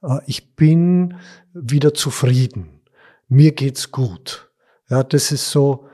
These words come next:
pauschal die, die, die Antwort, die überall mitschwingt.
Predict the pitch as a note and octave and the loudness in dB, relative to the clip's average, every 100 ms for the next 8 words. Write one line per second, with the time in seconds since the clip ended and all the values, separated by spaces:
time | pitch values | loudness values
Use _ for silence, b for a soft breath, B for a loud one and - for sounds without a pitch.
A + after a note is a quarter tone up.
0 | B B - - B2+ - C3 B2 C3+ C#3+ | B B -10 -2 0 0 -4 -4 -2 0
1 | C#3 C3 B B B - C3 B2+ - B2 | 0 -4 B B B -2 -2 -2 -6 -4
2 | B2 A#2+ _ _ B B B _ _ - | -4 -6 _ _ B B B _ _ -8
3 | D#3 B2 D#3 D3 C#3+ C3 - E3 D3 D3 | -6 -2 -4 -2 -2 -4 -8 -4 0 0
4 | C3 C3 B2+ E3 E3+ - C#3+ C#3+ C3+ | 0 -2 -2 -2 -4 -6 -4 -4 -8